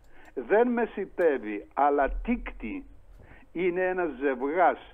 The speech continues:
περιβεβλημένος ιερά άνθια. Ένας εργάτης αρχιερεύς, που,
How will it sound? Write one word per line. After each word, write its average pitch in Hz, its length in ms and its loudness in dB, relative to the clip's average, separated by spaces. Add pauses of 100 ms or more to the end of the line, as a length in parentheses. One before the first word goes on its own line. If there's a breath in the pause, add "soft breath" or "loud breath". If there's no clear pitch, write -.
(360)
περιβεβλημένος 143 1200 0
ιερά 143 580 0 (160)
άνθια. 101 720 -4 (640 loud breath)
Ένας 175 340 4
εργάτης 165 720 2 (240)
αρχιερεύς, 180 880 0 (680 soft breath)
που, - 220 0